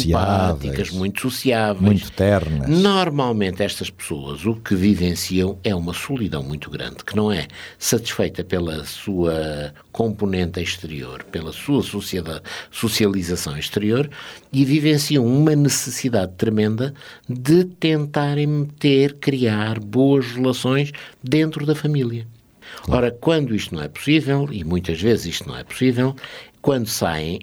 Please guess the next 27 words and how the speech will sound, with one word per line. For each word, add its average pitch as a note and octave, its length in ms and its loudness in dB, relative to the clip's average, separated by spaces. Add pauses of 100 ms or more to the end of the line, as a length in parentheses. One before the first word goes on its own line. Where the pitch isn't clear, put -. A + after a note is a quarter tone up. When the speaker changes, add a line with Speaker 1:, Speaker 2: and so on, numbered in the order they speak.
(100)
Speaker 2:
e B2 400 6
quando D#3 440 0
criam F2+ 440 -2
a E2+ 60 -6
sua A#2+ 320 0
própria E2 400 -12
família, E2 560 -2
reproduzem D3+ 800 2
o C#3+ 40 4
modelo. C#3 460 2 (240)
Speaker 1:
Uhum. E2+ 260 2 (240)
Speaker 2:
E, C3 80 4
portanto, B2+ 400 0
temos A#2+ 280 0
aqui A#2 200 0
uma G2 140 2
influência A2+ 460 -2
a A2 40 -2
passar A#2 440 0 (300)
de A2+ 140 2
pais A2 300 -2
para F#2 160 2
Speaker 1:
Em F2+ 60 4
Speaker 2:
filhos. F2+ 200 0
Speaker 1:
cadeia. D#2+ 340 2 (100)
Speaker 2:
Em A#2+ 180 2
cadeia. A2+ 540 0